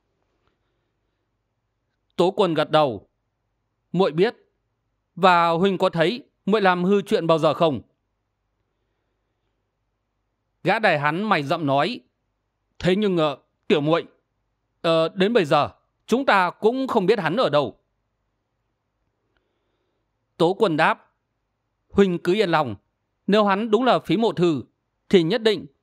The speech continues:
họ không bao giờ lại buông tha cho hắn đâu. Và lại nếu hắn muốn quả là chui vào cái ổ này,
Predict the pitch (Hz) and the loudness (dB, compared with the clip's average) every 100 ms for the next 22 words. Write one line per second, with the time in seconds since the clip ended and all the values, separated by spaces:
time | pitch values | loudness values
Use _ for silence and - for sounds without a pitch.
0 | _ 214 202 190 240 220 208 180 165 170 | _ 2 2 2 0 0 0 0 0 -2
1 | 160 202 185 170 170 160 151 147 190 180 | -4 0 0 0 0 -2 -2 -2 -2 -2
2 | 117 - _ _ _ _ _ _ _ _ | -4 -10 _ _ _ _ _ _ _ _
3 | _ 175 180 175 165 160 180 185 175 208 | _ 0 2 0 0 0 -2 -2 -2 -2
4 | 180 240 - 185 151 160 147 - 180 156 | -2 -2 0 0 2 0 0 0 0 2
5 | 143 - 170 180 143 156 120 | -2 -2 -2 0 0 -2 -4